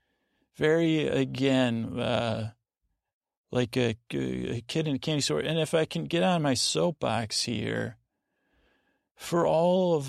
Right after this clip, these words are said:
Cersei's, uh, speeches about how much she cares for her children, uh, this is child abuse. Uh, I mean, in some sense, the way she's, uh,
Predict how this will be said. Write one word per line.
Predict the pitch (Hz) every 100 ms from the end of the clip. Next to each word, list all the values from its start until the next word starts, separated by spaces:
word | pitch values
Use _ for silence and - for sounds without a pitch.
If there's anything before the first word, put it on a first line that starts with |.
| 139
Cersei's, | - - 156 156 - 151 135 123 131
uh, | 127 120 117 113 120
speeches | - - - 156 151 151 131
about | 127 127 123
how | 139
much | 139
she | - 135
cares | 120 - 139 135 127
for | - 120
her | 120
children, | 113 - 123 120 113 117 113 104 117 _ _ _ _ _ _
uh, | 123 131
this | 123 151 160
is | 135
child | - 165 160 117
abuse. | 120 113 117 - -
Uh, | 131 131 127 131 131 -
I | 131
mean, | 139 135
in | 131 131 131
some | - 143 131
sense, | 117 - 135 127 117 -
the | 127
way | 127 131
she's, | 123 - 131
uh, | 120